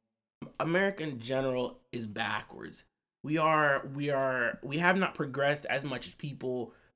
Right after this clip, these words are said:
would like us to believe, and something has to be done. Like, I don't know about you, but I'm definitely sick of once a, once a, once a mass shooting drops,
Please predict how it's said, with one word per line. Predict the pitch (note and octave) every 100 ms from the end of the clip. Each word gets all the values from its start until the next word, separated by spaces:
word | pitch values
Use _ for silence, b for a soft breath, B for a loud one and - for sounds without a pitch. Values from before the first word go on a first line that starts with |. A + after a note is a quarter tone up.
| -
would | A#2+ B2
like | B2 C3 C3 - - -
us | C3+ C#3 -
to | - C3+
believe, | A2+ A#2 C#3+ D#3+ E3+ D#3+ - -
and | B2+ B2+ B2
something | - - F3 E3 E3 C3
has | B2+ A#2 A2
to | -
be | A2
done. | G#2+ G#2 F#2 A2 b b -
Like, | G#2+
I | B2+
don't | D#3+
know | D#3+
about | C#3+ C#3
you, | E3 D3+ D3 - -
but | A2+ A2+
I'm | A#2 D3 D#3
definitely | C3+ B2 B2+ A#2+ A#2
sick | - C3+ A#2+
of | A#2+ A2+ A2+ G#2+ G#2+ _ _ _ _ _ _ _ _ _ - _
once | B2+ B2+ C3 B2+ D3
a, | C3+ B2 A#2+
once | A#2+ B2+ C3 B2
a, | C3+ A#2+ A#2+
once | A#2 B2+ B2
a |
mass | B2+ B2 B2
shooting | C#3 B2 A#2+
drops, | B2 B2 - -